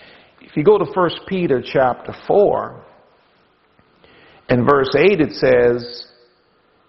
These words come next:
"And above all things, have fervent love among yourselves, for love shall cover the multitude of sins."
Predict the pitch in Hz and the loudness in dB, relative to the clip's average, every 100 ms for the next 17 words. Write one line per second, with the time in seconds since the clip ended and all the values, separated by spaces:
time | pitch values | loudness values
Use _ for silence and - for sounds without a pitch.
0 | _ - 143 139 147 143 156 185 196 190 | _ 0 2 2 2 4 4 2 0 -2
1 | 156 139 139 135 151 147 143 - - 175 | -4 -4 -8 -6 0 2 0 -2 -2 0
2 | 156 151 - 135 165 208 202 160 135 131 | 0 -6 -6 -2 0 0 -2 -4 -4 -6
3 | 123 120 110 - 117 101 110 143 - - | -6 -6 -8 -6 -6 -4 -6 -10 -10 -2
4 | 127 117 123 165 196 160 143 151 143 - | -2 0 -2 0 2 0 -2 -4 -10 -20
5 | - _ _ _ - - 143 113 107 - | -20 _ _ _ -18 0 2 2 -2 -10
6 | - 196 190 123 123 131 - 113 101 98 | -4 -2 -2 -2 -2 -4 -8 -10 -10 -2
7 | 123 151 156 160 - 156 151 147 - - | 0 0 -4 -12 -10 -8 -8 -10 -12 -12
8 | - - - - - | -12 -18 -20 -20 -20